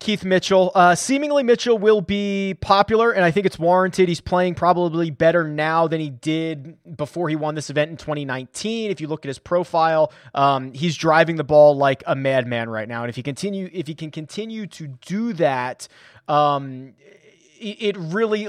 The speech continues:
allows him to miss out on those big numbers, miss out on the, the water ball, right? So he has not lost strokes off the tee since the Travelers Championship. That was last June. His approach play, which at the time last summer wasn't very good, has gotten much more stable.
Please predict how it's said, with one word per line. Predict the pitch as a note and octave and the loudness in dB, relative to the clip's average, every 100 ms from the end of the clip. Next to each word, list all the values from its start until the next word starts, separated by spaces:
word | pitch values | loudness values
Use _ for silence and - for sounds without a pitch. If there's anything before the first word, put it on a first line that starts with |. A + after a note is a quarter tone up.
| - | -4
allows | G3 D#3+ E3 E3+ F3 - | -4 2 4 4 2 -2
him | E3+ D#3+ | -4 -4
to | - D#3+ D#3 D3+ D#3+ - - | -2 2 2 0 -4 -10 -14
miss | E3 E3+ F3+ F#3 | -4 -2 2 6
out | E3 D#3+ | 6 6
on | D3+ | 2
those | D3+ | 0
big | B2+ D#3 | 0 -4
numbers, | D#3+ A3 G3+ G3 D#3 | 0 0 2 -2 -2
miss | E3 D#3 | -6 0
out | E3 D#3 | 2 2
on | D#3+ D3+ D3+ C#3+ C#3 _ _ _ _ _ | 0 0 0 -2 -8 _ _ _ _ _
the, | D#3+ C3 E3 D#3 D3 C#3+ C#3+ D#3 | -12 -8 -6 -6 -4 -4 -6 -8
the | E3+ D#3 | -6 0
water | D3+ C3+ B2 | 4 4 2
ball, | G#2+ D#2+ - | -6 -8 -4
right? | C3+ D#3+ | 0 0
So | - | 0
he | G#3 | -4
has | G#3+ | 0
not | G#3+ G#3+ | 2 6
lost | G#3 F#3 | 6 4
strokes | G3+ F3+ F3+ | 2 0 0
off | E3 | 0
the | - | -4
tee | F3 E3 | -8 -6
since | E3 D3 | -6 -8
the | C#3 | -6
Travelers | - D3+ C#3 - | -2 0 -2 -6
Championship. | - E3 - D3 C#3 D3 | -4 -4 -4 -8 -6 -4
That | C#3 C3+ | -2 -2
was | D3 B2 | -4 -6
last | B2 C3+ C3 - | -4 -2 -2 -6
June. | B2+ A#2 D#3 D3+ D3+ D3 - - - | -14 -4 -2 -2 -4 -6 -12 -20 -2
His | F3+ F3 | 0 0
approach | E3+ - F#3+ G3 - | -4 2 2 2 0
play, | F#3 F3+ E3+ | 0 2 2
which | D3+ - | -2 -4
at | E3 D#3 | -6 -6
the | |
time | - - A3 G#3+ F3+ F#3 | -10 -4 0 0 0 0
last | E3 D3+ - | 0 0 2
summer | G3+ G#3 E3+ D#3+ | 2 4 2 -2
wasn't | C3+ E3 F3 F#3 | 2 4 4 2
very | D#3+ D#3+ C#3+ | 0 0 0
good, | D#3+ E3 | -2 -2
has | - D3 B2 | -2 -6 0
gotten | D#3 E3+ E3 | -2 0 -2
much | E3 - | -2 -2
more | D#3+ D3 | -4 -6
stable. | - D#3+ D#3+ D#3 D3+ | -4 -2 0 2 0